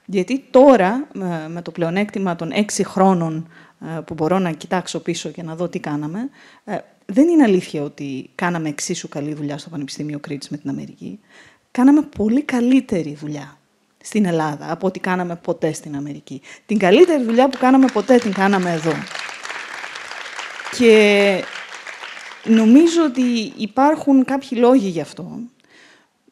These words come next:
Ο πρώτος είναι ότι κάνεις την καλύτερη δουλειά σου εκεί που είσαι ευτυχισμένος. Και γιατί είναι κάτι που το κάνεις με το μυαλό σου.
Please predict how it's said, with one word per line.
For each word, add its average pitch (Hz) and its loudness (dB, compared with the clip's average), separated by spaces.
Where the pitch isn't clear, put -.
Ο 190 -14
πρώτος 330 -2
είναι 220 0
ότι 202 -10
κάνεις 302 -2
την 214 -8
καλύτερη 277 -2
δουλειά 233 -2
σου 277 -8
εκεί 262 -6
που 277 -8
είσαι 285 -8
ευτυχισμένος. 175 -8
Και 208 -2
γιατί 220 -2
είναι 311 2
κάτι 294 -2
που 302 -14
το 294 -6
κάνεις 339 -4
με 359 -8
το 349 -10
μυαλό 339 -2
σου. - -18